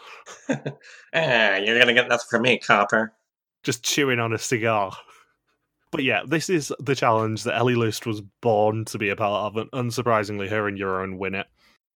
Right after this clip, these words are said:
Speaker 2: By, like, thirty questions. "What's the capital of Italy? Where does the Pope live? Who, who is the Pope?" <laughs>
Speaker 1: Yeah, because,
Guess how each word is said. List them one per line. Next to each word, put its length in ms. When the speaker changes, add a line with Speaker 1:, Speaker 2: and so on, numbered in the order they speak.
Speaker 2:
By, 220
like, 260
thirty 400
questions. 800
"What's 180
the 80
capital 340
of 60
Italy? 320
Where 140
does 160
the 60
Pope 300
live? 220
Who, 220
who 180
is 140
the 80
Pope?" 340
<laughs> 220
Speaker 1:
Yeah, 160
because, 300